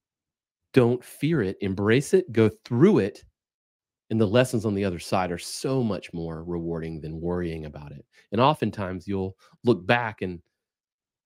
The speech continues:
miss it. When I think about my own testing journey, um,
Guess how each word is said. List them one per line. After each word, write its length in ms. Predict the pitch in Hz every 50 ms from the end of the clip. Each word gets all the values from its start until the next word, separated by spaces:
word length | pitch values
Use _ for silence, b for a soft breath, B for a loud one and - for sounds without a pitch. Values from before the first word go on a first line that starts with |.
| _ _ _ _ _ _ _ _ _ _ _ _ -
miss 220 | 127 135 131 -
it. 140 | - 80 - _ _ _ _ _ _ _ _ _ _ _ B B B
When 140 | - 117 135
I 80 | 139
think 240 | 139 - 156 135 -
about 240 | 127 123 117 - 101
my 140 | 101 98 110
own 240 | 135 151 131 110
testing 440 | - - - 113 - - - 98 92
journey, 460 | 85 85 92 87 87 85 87 90 - _ _ _ _ _ _ _ _ _ _ _ _ _ _ _ _ _ _ _ -
um, 360 | - 85 85 85 82 85 82